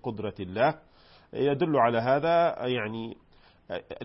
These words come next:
القسم بالطارق و-، و-، وإلى آخر القسم، ثم بيان قدرة الله عز وجل على إعادة الخلق، ثم القرآن فاصل بين الحق والباطل. طيب، أما عن الرابط بينها وبين ما قبلها، لما ذكر الله في آخر سورة البروج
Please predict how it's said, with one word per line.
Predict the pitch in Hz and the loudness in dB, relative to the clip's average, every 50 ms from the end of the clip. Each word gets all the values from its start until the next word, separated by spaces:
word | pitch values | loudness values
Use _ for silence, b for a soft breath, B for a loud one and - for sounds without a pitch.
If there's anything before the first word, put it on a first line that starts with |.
| - - | -6 -4
القسم | 147 160 156 - 220 220 - - 156 | -4 -4 0 4 2 4 4 2 -2
بالطارق | 131 117 104 123 - - _ - 135 135 143 147 147 160 160 - - | -2 -2 -4 -6 -8 -8 _ -2 2 4 4 4 2 0 -4 -6 -8
و-، | 123 120 120 123 120 113 | -8 -6 -6 -4 -4 -4
و-، | 113 110 - 104 110 110 110 107 - - 101 127 | -4 -4 -6 -6 -6 -4 -4 -4 -2 -2 -2 -2
وإلى | 127 - 151 147 139 | -2 0 0 2 2
آخر | 120 143 151 - - 117 | 4 2 2 2 -2 -6
القسم، | 104 - - 135 135 - 156 160 | -4 -4 -4 -4 -4 -2 -4 -6
ثم | 151 - - 190 175 170 160 160 170 170 165 - - | -4 -4 -6 -4 -4 -2 0 0 2 2 0 -2 -4
بيان | 123 117 127 135 147 151 139 | -4 -2 0 2 2 0 0
قدرة | 117 - 156 - - 123 113 - | -2 -2 -2 -2 0 -2 -4 -2
الله | 123 131 123 | -4 -4 0
عز | 110 110 120 110 98 110 | 0 0 0 0 -2 -4
وجل | 107 107 113 127 120 | -4 -2 -2 0 0
على | 113 107 107 - 80 98 | 0 0 0 -2 -2 0
إعادة | 107 117 113 107 - - | -2 -2 -2 -4 -6 -8
الخلق، | 98 - - 147 175 170 - - - - b b b b b b | -6 -2 0 2 2 0 -2 -6 -12 -12 b b b b b b
ثم | b - - 185 185 | b -6 -4 0 0
القرآن | 170 160 156 - 147 - - 139 143 | 0 0 0 -4 -6 -4 -2 -4 -4
فاصل | 127 - 127 127 - - 113 110 101 | -2 -2 -2 -2 -4 -4 -6 -6 -4
بين | 113 110 107 | -4 -4 -6
الحق | 104 92 - - 131 - - 117 | -6 -8 -8 -10 -12 -10 -10 -8
والباطل. | 107 107 127 123 92 82 78 - - - _ _ _ b b b b b b b b | -6 -4 -4 -4 -6 -8 -10 -12 -14 -20 _ _ _ b b b b b b b b
طيب، | - 151 147 143 - | 0 2 2 2 2
أما | 180 233 240 233 | 0 2 4 4
عن | 220 214 190 | 4 4 4
الرابط | 190 180 202 220 180 180 160 | 2 2 2 2 4 2 0
بينها | 135 151 156 160 180 175 156 | 2 2 2 2 2 2 2
وبين | 151 147 160 165 156 147 | 2 2 2 0 0 0
ما | 143 160 | 0 0
قبلها، | 170 - 143 123 120 127 147 160 170 175 165 | -2 0 -2 -2 0 0 2 4 4 4 4
لما | 147 143 143 147 151 | 2 0 -2 -2 -2
ذكر | 143 139 - - 147 139 | 0 0 -2 0 0 0
الله | 139 160 147 | 0 0 -2
في | 131 123 139 135 147 | 0 0 2 2 2
آخر | 151 135 131 | 2 0 -4
سورة | - - 160 143 120 - | -4 -2 -2 0 0 -2
البروج | 107 92 104 107 139 139 120 120 113 98 | -4 -4 -2 -2 0 2 2 0 -2 -4